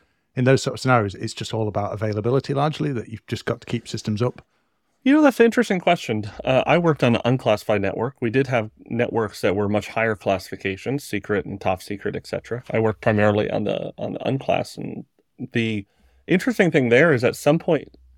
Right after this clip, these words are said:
Speaker 2: somebody had sold the Navy a contract to connect fiber all across the ship, um, because it would prevent tapping, which of course with cat five, you can pretty easily tap. Um, I also think there's a little bit of, as we would say, pork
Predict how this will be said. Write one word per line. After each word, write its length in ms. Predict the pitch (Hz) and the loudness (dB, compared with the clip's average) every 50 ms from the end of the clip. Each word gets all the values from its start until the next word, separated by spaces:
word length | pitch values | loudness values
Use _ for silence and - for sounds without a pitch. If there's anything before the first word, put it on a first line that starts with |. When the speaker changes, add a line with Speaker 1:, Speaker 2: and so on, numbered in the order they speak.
| _ _ | _ _
Speaker 2:
somebody 440 | - - - - 147 156 151 139 123 | -20 -4 0 2 2 4 4 2 2
had 80 | 113 107 | 0 0
sold 300 | - - 127 117 110 107 | 0 2 2 2 2 2
the 80 | 107 | 2
Navy 520 | 104 107 107 110 107 107 101 101 98 98 - - | 2 2 0 0 0 0 2 2 2 2 0 -2
a 80 | - - | -8 -8
contract 640 | - - 131 131 127 - - 113 101 98 98 - - | -4 0 0 0 0 0 0 2 2 2 0 -4 -10
to 80 | - 107 | -18 -14
connect 480 | - - 113 110 104 - - - - _ _ _ _ _ _ _ _ _ _ | -10 -4 -2 -2 -2 -2 -6 -12 -20 _ _ _ _ _ _ _ _ _ _
fiber 580 | _ - - 139 143 107 - 107 95 92 - - - | _ 2 4 4 6 4 4 2 -2 -4 -6 -10 -4
all 200 | - 113 113 104 | 0 0 0 0
across 360 | 95 - - 104 92 - - | 0 0 0 -2 -2 -2 -6
the 80 | 101 90 | -12 -12
ship, 340 | - - - 98 - - - _ _ _ _ _ _ - | -10 -8 -8 -8 -8 -10 -16 _ _ _ _ _ _ -6
um, 420 | - 104 101 98 98 98 98 95 98 | -4 -2 0 0 0 -2 -4 -6 -6
because 500 | - - 110 95 - - 113 107 98 101 | -6 -6 -6 -4 0 2 2 2 2 2
it 60 | 110 | 0
would 160 | 104 104 92 | 0 0 0
prevent 320 | - 117 101 113 104 92 - | 0 0 2 2 2 0 -2
tapping, 460 | - 123 110 98 - 92 - - - _ | -4 -4 -6 -4 -4 -6 -8 -8 -10 _
which 160 | - 113 - 110 | -10 -6 -4 -6
of 80 | - | -4
course 300 | - - 113 104 95 - | -2 -2 -2 -2 0 -2
with 200 | - 101 95 - | -2 -4 -4 -2
cat 260 | - - 107 - - | 0 2 2 2 2
five, 340 | - 123 113 110 104 98 95 | 2 4 4 6 4 4 2
you 100 | 98 95 | -2 -4
can 140 | - 110 101 | -4 -6 -6
pretty 280 | - - 107 101 98 - | -6 -4 -6 -4 -6 -6
easily 380 | - 104 104 - - 101 101 | -8 -10 -10 -8 -8 -8 -8
tap. 300 | - - 123 117 95 - _ _ _ _ _ _ _ _ _ _ - | -6 -4 -4 -4 -4 -6 _ _ _ _ _ _ _ _ _ _ 0
Um, 420 | 107 113 113 110 107 104 101 95 - _ _ _ _ _ _ _ - | 2 4 4 4 2 0 -2 -4 -6 _ _ _ _ _ _ _ 0
I 140 | 113 120 123 | 4 6 6
also 280 | 127 131 - - 117 | 6 6 4 2 2
think 180 | - 123 110 - | 2 2 2 2
there's 200 | 123 110 104 104 | 2 2 2 4
a 40 | 113 | 4
little 140 | 113 110 101 | 4 4 4
bit 120 | 117 107 | 4 4
of, 120 | 107 92 107 | 4 4 2
as 140 | 101 95 | 0 0
we 100 | 107 107 | 0 -2
would 160 | 104 104 98 - | 0 -2 -2 -2
say, 420 | - - 107 101 101 98 98 95 - | -2 0 2 2 4 2 0 -2 -4
pork 400 | - - 143 135 127 - - - | -2 2 2 2 2 -2 -8 -14